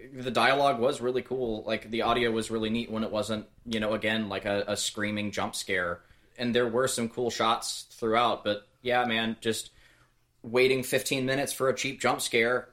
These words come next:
uh, is shit, and I hate it, and, um, I'm, I'm angry at it, and, uh, I wanna, I wanna feel like a child alone in the dark and be scared by that, and I'm just, yeah, bitter and, bitter and pissed that I, I didn't get that out of this movie.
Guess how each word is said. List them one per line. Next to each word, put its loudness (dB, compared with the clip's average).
uh, 4
is 2
shit, 2
and 2
I 4
hate 0
it, -4
and, 4
um, 2
I'm, 2
I'm 2
angry 2
at 2
it, -2
and, 4
uh, 4
I 4
wanna, 6
I 6
wanna 6
feel 6
like 6
a -2
child 4
alone 2
in 2
the 2
dark 2
and -2
be 0
scared 2
by 2
that, 2
and 0
I'm -2
just, -10
yeah, 4
bitter 2
and, -2
bitter 2
and 0
pissed -2
that 2
I, 4
I 0
didn't -2
get 0
that 0
out 0
of -4
this -4
movie. -6